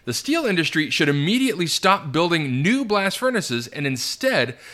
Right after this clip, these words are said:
begin replacing them with hydrogen-ready direct reducers. Even if most initially use natural gas,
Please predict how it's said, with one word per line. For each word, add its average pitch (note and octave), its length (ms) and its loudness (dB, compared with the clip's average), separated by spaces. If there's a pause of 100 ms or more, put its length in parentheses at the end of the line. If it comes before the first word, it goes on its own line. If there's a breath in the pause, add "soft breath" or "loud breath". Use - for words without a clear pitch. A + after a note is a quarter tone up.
(120 loud breath)
begin E3 260 2
replacing B3 580 0
them C3+ 220 0
with C3 140 -2
hydrogen-ready F3+ 920 2 (240 loud breath)
direct B2+ 320 2
reducers. C#3 680 0 (200)
Even F#3 480 2 (200 loud breath)
if C3 180 -4
most D#3+ 240 2
initially F3 500 0
use C#3 240 2
natural C#3+ 360 0
gas, E3 420 0